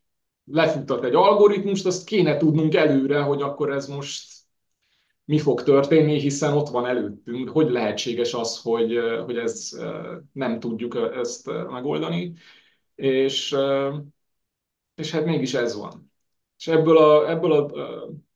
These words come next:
halting problemből lett levezetve az, hogy igazából a legtöbb, sőt, gyakorlatilag minden nem triviális szoftver tulajdonság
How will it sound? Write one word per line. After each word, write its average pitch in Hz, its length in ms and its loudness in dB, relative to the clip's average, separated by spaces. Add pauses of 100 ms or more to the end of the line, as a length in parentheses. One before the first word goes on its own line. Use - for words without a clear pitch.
(1600)
halting 160 440 4
problemből 127 580 0
lett 127 160 -4
levezetve 120 640 -2
az, 120 120 -4
hogy 139 100 -8
igazából 127 560 -2
a 117 80 -2
legtöbb, 120 540 -4
sőt, - 540 -6 (640)
gyakorlatilag 143 800 4
minden 165 640 -2
nem 170 300 4
triviális 117 680 -4
szoftver 127 500 0
tulajdonság 123 1040 -4